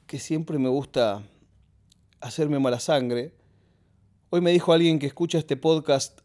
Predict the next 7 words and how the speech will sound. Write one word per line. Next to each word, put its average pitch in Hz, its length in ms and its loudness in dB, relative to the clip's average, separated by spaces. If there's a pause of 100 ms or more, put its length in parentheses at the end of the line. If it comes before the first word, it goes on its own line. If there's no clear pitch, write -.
(100)
"Sos - 580 -2
un 185 220 0
neurótico 175 680 2
hermoso". 131 600 -2 (1900)
Y 165 120 -4
me 190 100 0
encantó. 165 640 -4